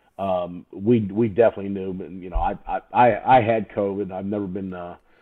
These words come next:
I'm very proud that I've never been jabbed. Um, but I fought it off. I fought it off with ivermectin. I know this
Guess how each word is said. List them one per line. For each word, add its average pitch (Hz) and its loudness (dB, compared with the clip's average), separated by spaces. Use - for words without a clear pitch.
I'm 104 0
very 107 4
proud 117 6
that 95 -6
I've 92 -6
never 98 -6
been 92 -8
jabbed. 98 0
Um, 92 -4
but 110 0
I 101 -2
fought 117 6
it 101 2
off. 98 0
I 131 2
fought 208 4
it 190 6
off 120 6
with 98 -8
ivermectin. 92 -4
I 90 -8
know 98 -4
this 90 -12